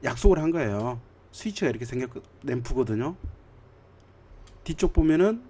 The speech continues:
엘 원, 엘 투라고 아마 표기가 돼 있을 겁니다, 실제로. 그러니까 굳이 여기는 우리가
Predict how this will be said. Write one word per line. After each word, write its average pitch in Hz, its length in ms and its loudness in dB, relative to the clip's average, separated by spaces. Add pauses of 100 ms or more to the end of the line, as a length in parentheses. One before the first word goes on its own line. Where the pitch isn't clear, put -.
엘 139 160 2
원, 165 180 8
엘 120 180 0
투라고 120 300 0
아마 101 140 -2
표기가 160 300 -2
돼 104 120 -2
있을 - 160 -8
겁니다, 104 240 -8
실제로. 104 580 -8 (460)
그러니까 101 240 -12
굳이 127 220 -2
여기는 120 400 -2 (580)
우리가 107 500 -6